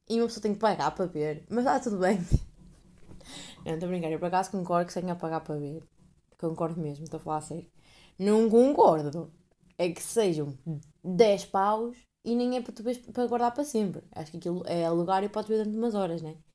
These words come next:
Não, não faz sentido, Anabela. Agora sim, Anabela, não faz sentido. Se vocês não percebem a, a referência de não faz sentido, Anabela, vamos ter problemas. Vamos lá. Hum, não faz sentido.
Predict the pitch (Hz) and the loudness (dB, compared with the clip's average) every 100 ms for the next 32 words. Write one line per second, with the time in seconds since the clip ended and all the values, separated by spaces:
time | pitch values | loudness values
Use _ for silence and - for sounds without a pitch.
0 | _ _ _ _ _ _ 156 147 165 170 | _ _ _ _ _ _ -14 -8 -8 -4
1 | 196 226 226 - 302 311 302 349 339 339 | -2 -2 -4 4 6 6 4 -2 2 2
2 | 311 254 196 226 320 349 370 - 330 320 | 2 2 0 2 4 4 2 2 2 2
3 | 269 226 190 180 190 240 277 277 311 302 | 4 4 6 6 6 2 0 0 -4 0
4 | 294 277 220 175 _ _ _ 226 285 302 | 0 2 0 -4 _ _ _ -4 -4 -2
5 | - 202 190 - - - 190 240 220 190 | 0 0 0 -4 -10 -10 -6 -4 -4 -4
6 | 202 220 196 175 180 208 233 233 240 - | -2 -2 -2 -2 -2 0 0 0 -6 -18
7 | _ _ _ - _ _ _ _ _ _ | _ _ _ -20 _ _ _ _ _ _
8 | _ _ - 180 180 170 170 156 117 - | _ _ -12 -8 -8 -8 -10 -10 -10 -14
9 | - _ _ _ - 185 190 165 160 - | -20 _ _ _ -12 -8 -6 -6 -10 -16
10 | _ _ _ - - - _ _ - 208 | _ _ _ -20 -20 -20 _ _ -6 -2
11 | 208 208 214 208 208 208 220 - _ - | 0 0 0 -2 -4 -6 -10 -16 _ -4
12 | 233 226 208 180 - | -2 -2 -2 -6 -10